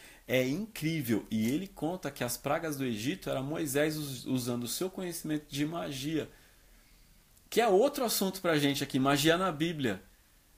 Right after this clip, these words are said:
É outro episódio. O próximo será Nomes de Deus, mas a gente vai fazer uma magia na Bíblia, mediunidade na Bíblia, visão na Bíblia.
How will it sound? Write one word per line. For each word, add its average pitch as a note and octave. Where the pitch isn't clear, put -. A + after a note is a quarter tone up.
É A2
outro D3
episódio. D#3
O A#2
próximo D#3+
será D#3+
Nomes E3+
de F#3
Deus, D3
mas A2+
a A2+
gente A#2
vai G3
fazer G3
uma D#3+
magia D3
na E3+
Bíblia, C#3+
mediunidade D3
na D3
Bíblia, C3+
visão A#2+
na D#3
Bíblia. C#3